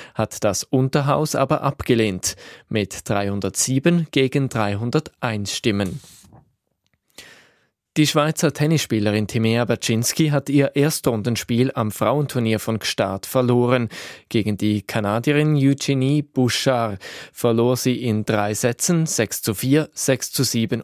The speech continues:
und vier zu sechs. Es war das erste Spiel nach ihrer Wadenverletzung. Eine Runde weiter sind dagegen Viktoria Golubic,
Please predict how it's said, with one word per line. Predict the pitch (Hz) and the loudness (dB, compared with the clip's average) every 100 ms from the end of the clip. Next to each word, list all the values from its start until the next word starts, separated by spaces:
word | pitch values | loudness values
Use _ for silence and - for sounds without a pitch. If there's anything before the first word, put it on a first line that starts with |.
| - | -2
und | 135 - | -2 -2
vier | - 101 147 | -6 -8 -8
zu | - 147 | -4 -2
sechs. | 139 - 101 - - - - - - - | -2 -2 -4 -6 -6 -8 -18 -20 -12 -6
Es | 117 | -2
war | 127 | 0
das | 127 135 | 0 0
erste | 139 - 170 | 0 2 0
Spiel | - 127 131 139 | 0 0 2 2
nach | 135 120 | 2 0
ihrer | - 107 139 123 | -4 -2 -2 0
Wadenverletzung. | 104 107 120 104 101 98 95 - 120 101 _ _ - - - | 0 -2 -4 -2 0 0 0 0 0 -2 _ _ -20 -20 -12
Eine | - 107 | -6 -2
Runde | 107 113 107 | 0 0 2
weiter | 92 131 180 | 2 0 0
sind | 165 165 156 - | 0 0 0 -2
dagegen | 139 127 127 131 | -2 0 0 -2
Viktoria | 110 - 117 117 107 | -2 -2 0 2 0
Golubic, | 104 120 151 151 147 139 - | 2 2 2 4 2 2 -4